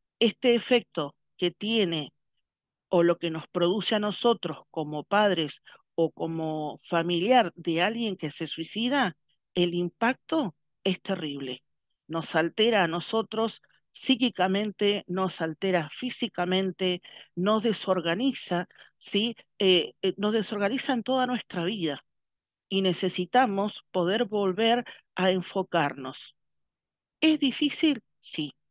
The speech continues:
es dificilísimo. ¿Se puede? Sí, chicas, se puede. Yo digo chicas porque no sé si hay varones, pero en los grupos de duelo también hay varones, ¿sí?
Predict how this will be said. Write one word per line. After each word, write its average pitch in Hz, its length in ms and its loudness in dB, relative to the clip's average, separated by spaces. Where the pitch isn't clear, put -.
es 214 140 2
dificilísimo. 160 920 -6
¿Se - 240 0
puede? 285 580 0
Sí, 160 160 0
chicas, - 480 -12
se - 240 -14
puede. - 460 -10
Yo 185 180 4
digo 190 200 4
chicas 208 680 -2
porque 156 260 -6
no 160 120 -4
sé 196 180 -6
si - 140 -6
hay 165 140 0
varones, 170 560 0
pero - 140 -8
en 156 60 -4
los 156 100 -6
grupos 180 340 -2
de 170 80 0
duelo 175 460 2
también 165 400 -4
hay 143 140 -4
varones, 139 640 -8
¿sí? 202 340 -2